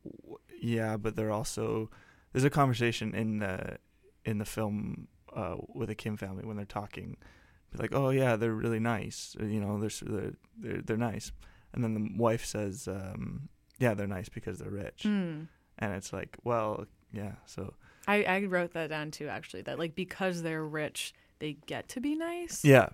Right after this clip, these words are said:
Speaker 1: but
Speaker 2: is
Speaker 1: they're
Speaker 2: it the
Speaker 1: also,
Speaker 2: other way
Speaker 1: but they
Speaker 2: around?
Speaker 1: also have this, this strange, um, sensibility. The whole thing with crossing the line,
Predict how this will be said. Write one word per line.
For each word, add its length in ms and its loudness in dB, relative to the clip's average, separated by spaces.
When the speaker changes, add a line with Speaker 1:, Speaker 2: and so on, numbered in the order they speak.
Speaker 1:
but 160 12
Speaker 2:
is 40 10
Speaker 1:
they're 120 12
Speaker 2:
it 40 12
the 40 12
Speaker 1:
also, 340 12
Speaker 2:
other 40 10
way 80 -2
Speaker 1:
but 100 8
they 80 6
Speaker 2:
around? 100 10
Speaker 1:
also 220 4
have 340 0
this, 540 -6
this 140 -2
strange, 1000 -4
um, 420 -8
sensibility. 640 0
The 140 -2
whole 120 -2
thing 220 -2
with 300 -6
crossing 460 0
the 100 -4
line, 420 -6